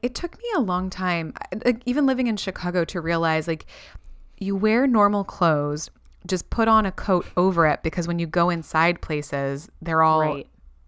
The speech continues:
Speaker 1: have the heaters on. So it's like, like, it was warm enough in the hall where my sister got married that you probably could have worn a dress.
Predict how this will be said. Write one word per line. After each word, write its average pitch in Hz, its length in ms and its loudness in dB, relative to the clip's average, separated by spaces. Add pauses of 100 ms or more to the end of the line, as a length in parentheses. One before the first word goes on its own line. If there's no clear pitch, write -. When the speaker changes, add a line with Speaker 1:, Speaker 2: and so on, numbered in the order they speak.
Speaker 1:
have 165 240 -4
the 160 60 -8
heaters 202 320 2
on. 151 200 -2
So 156 140 -4
it's - 180 -4
like, 147 220 -2 (440)
like, 190 120 2
it 190 80 6
was 180 100 2
warm 196 300 4
enough 180 440 2
in 170 240 -2
the 156 420 2
hall 165 360 4
where 151 120 0
my 156 120 -4
sister 156 320 -6
got - 180 0
married 147 280 -2
that 139 120 -4
you 156 120 -8
probably 147 600 -4
could 151 260 -6
have 143 220 -2
worn 143 200 -4
a 139 60 -6
dress. 139 600 0